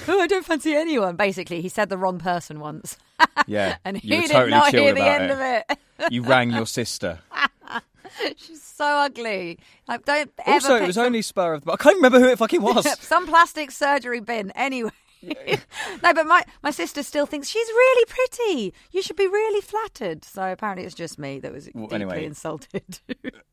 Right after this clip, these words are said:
Speaker 2: Anyway, no, I will, I will take
Speaker 1: Let
Speaker 2: Eliza.
Speaker 1: that be a
Speaker 2: So I
Speaker 1: warning.
Speaker 2: think Eliza is one of the best comedians in the world.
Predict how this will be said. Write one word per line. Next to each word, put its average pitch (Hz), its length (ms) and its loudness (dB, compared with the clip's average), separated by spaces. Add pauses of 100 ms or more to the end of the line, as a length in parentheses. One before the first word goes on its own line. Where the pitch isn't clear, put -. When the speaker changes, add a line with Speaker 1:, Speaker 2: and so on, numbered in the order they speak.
(300)
Speaker 2:
Anyway, 101 600 -2
no, 120 160 4
I 131 140 2
will, 135 160 0
I 120 40 0
will 117 180 -4
take 95 200 -8
Speaker 1:
Let 92 100 -6
Speaker 2:
Eliza. 143 120 -6
Speaker 1:
that - 40 -14
be 147 120 -10
a 147 100 -10
Speaker 2:
So - 140 0
I - 20 2
Speaker 1:
warning. 165 180 2
Speaker 2:
think 127 300 -8
Eliza 101 680 -6 (200)
is 95 720 -12 (320)
one 107 280 -8
of 87 80 -12
the 95 60 -14
best 90 180 -8
comedians 92 380 -12
in 90 60 -16
the 92 80 -14
world. 90 260 -14